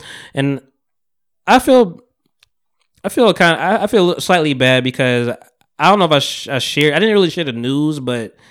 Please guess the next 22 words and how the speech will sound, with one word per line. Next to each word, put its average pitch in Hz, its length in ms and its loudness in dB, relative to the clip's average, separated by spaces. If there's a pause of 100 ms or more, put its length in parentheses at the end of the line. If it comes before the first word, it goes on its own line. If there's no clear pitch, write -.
(540)
I 143 60 -6
mean, 160 160 2
it's, 180 100 0
it's 180 180 -4
free 233 200 -2
for, 160 220 -4
it's 160 160 -4
free 254 180 -2
for 151 120 -6
women 143 240 0
on 110 100 -4
Fridays. 110 640 -8 (440)
Like, 110 200 -8
it's, 127 180 -6
it's, 131 260 -8
it's 139 200 -8
a 147 40 -4
free, 156 240 -6
it's 139 220 -4
ladies 147 400 0
free 143 240 -4
night 123 380 -2